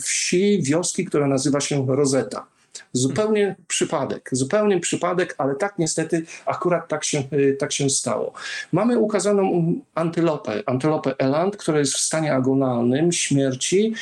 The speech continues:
i postać ludzką, tego uzdrawiacza, która przejmuje, dotyka tej antylo-, antylopy i przejmuje tą moc. Ona jest upodobniona, zwróćmy uwagę, to jest postać ludzka, ale zamiast stóp ma kopyta, zamiast głowy ma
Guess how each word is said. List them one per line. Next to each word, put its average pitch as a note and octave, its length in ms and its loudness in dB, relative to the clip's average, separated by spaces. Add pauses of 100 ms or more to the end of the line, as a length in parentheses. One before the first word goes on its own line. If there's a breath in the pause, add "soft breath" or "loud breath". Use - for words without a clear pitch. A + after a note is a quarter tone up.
(220 loud breath)
i - 80 0
postać A3 440 -2
ludzką, F3 440 2
tego C3+ 200 0
uzdrawiacza, C#3 800 0
która D#3+ 320 0
przejmuje, D#3+ 600 2
dotyka C#3+ 440 0
tej C3+ 220 0
antylo-, C3+ 360 0
antylopy D3 680 2 (260 loud breath)
i - 80 2
przejmuje F3+ 520 2
tą F3+ 160 -2
moc. F3+ 480 2
Ona D#3 240 0
jest - 260 -2
upodobniona, E3+ 880 2
zwróćmy D3+ 440 0
uwagę, D3+ 440 0
to A2+ 80 -10
jest C3 120 -10
postać - 340 -2
ludzka, F#3+ 500 2 (400 loud breath)
ale C#3 280 2
zamiast C3+ 400 2
stóp - 400 0
ma B2 180 2
kopyta, E3+ 640 0
zamiast A#2 540 0
głowy C3+ 420 2
ma A#2 280 2